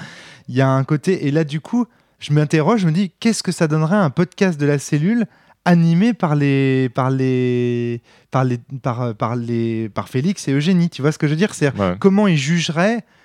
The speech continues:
Speaker 1: euh, ou, ou pas d'ailleurs. Est-ce que justement le fait qu'il n'ait pas de podcast de la cellule est révélateur en fait quelque part de la, la,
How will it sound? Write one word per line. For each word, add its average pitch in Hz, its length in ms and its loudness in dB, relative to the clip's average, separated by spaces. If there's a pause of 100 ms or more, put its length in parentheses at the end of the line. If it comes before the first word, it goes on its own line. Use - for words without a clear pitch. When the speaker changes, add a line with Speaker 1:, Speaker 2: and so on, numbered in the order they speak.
Speaker 1:
euh, 135 260 -2
ou, 165 220 -2
ou 156 240 -4
pas 247 240 0
d'ailleurs. 143 360 0 (280)
Est-ce - 160 -6
que 240 120 2
justement 185 380 0
le 190 80 2
fait - 260 -2
qu'il 143 240 -4
n'ait 131 120 0
pas - 160 0
de - 60 -10
podcast 151 440 -4
de 123 60 -6
la 123 100 0
cellule 202 460 -4 (500)
est 202 120 6
révélateur 170 680 2
en 165 60 -2
fait 175 180 -4
quelque 143 220 -4
part 175 240 -2
de 143 160 0 (320)
la, 143 260 0
la, 160 240 0